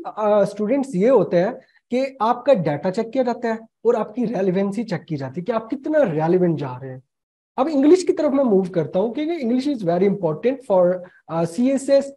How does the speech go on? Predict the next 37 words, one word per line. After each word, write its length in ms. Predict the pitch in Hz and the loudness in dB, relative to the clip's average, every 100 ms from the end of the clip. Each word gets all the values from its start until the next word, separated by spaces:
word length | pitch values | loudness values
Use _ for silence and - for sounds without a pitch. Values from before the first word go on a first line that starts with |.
| 196 | -6
एसए 440 | 180 - 269 311 - | -6 -4 -4 -6 -6
as 140 | 175 156 | -4 -2
well। 300 | 151 147 220 _ _ _ 311 | -4 -6 -10 _ _ _ -10
तो 100 | - | -4
इंग्लिश 380 | 277 320 370 | 0 2 2
में 100 | 370 | 2
क्या 160 | 294 277 | 2 0
चीजें 340 | 269 277 294 | 0 -2 0
आ 120 | 233 165 | 0 0
जाती 320 | 147 - 143 | -4 -6 -8
हैं? 280 | 139 131 - _ _ _ | -8 -10 -16 _ _ _
इंग्लिश 380 | 262 311 403 403 | 0 2 2 4
में 260 | 269 240 240 - | 4 4 2 -6
उसका 260 | 220 - 262 | -10 0 0
स्ट्रक्चर 540 | 269 269 262 - 294 | 0 -4 -4 -2 0
आ 100 | 262 | 2
जाता 280 | 254 247 247 | 0 -4 -6
है 100 | 240 240 _ _ _ | -8 -12 _ _ _
कि 80 | 214 | -6
कैसे 340 | 196 233 233 240 | -2 -2 0 -2
आपने 240 | 226 240 | 0 -4
स्ट्रक्चराइज 640 | - - - 277 202 185 | -6 -12 -4 -2 0 -2
किया 200 | 180 208 | -2 -4
सेंटेंसेस 640 | 202 269 254 294 254 202 - | -2 -4 -4 -4 -4 -6 -8
को। 220 | 147 - _ _ _ _ - | -12 -14 _ _ _ _ -2
इंग्लिश 360 | 285 381 381 320 | 4 4 4 4
में 220 | 254 254 | 4 4
उसकी 340 | 254 226 269 | 0 -6 -6
कंपोजिशन 720 | 247 262 254 269 247 294 302 214 | -2 -2 0 -2 -2 0 0 0
आ 80 | |
जाती 240 | 156 151 185 | -2 -4 -6
है, 60 | |
आपने 200 | 196 269 | -8 -8
कैसे 240 | 254 247 254 | -6 -6 -4
कंपोज 600 | 254 226 233 285 269 269 | -4 -4 -6 -6 -6 -8
किया 180 | 160 147 | -10 -10
है। 120 | 139 | -12